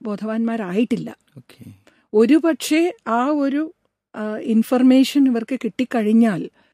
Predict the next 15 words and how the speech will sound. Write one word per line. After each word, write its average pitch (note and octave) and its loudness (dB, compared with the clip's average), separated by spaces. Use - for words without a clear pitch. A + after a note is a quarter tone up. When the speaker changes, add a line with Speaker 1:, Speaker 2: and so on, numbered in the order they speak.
Speaker 1:
ലഹരി F3+ -2
വസ്തുക്കളിൽ G#3+ -4
മദ്യത്തിനേക്കാളും A3 -2
കൂടുതൽ, A#3 0
ഇത് G#3 -4
കൂടുതൽ A3+ -2
ഡാമേജ് B3+ 2
സൃഷ്ടിക്കുന്നു, A3+ -2
കൂടുതൽ A#3+ 0
ക്രിമിനൽസിനെ A#3 0
നമ്മുടെ A#3 0
സൊസൈറ്റിയിലേക്ക് A3 -2
നമ്മൾ A3+ 0
കോൺട്രിബ്യൂട്ട് G#3 -4
ചെയ്യുന്നു A3 -2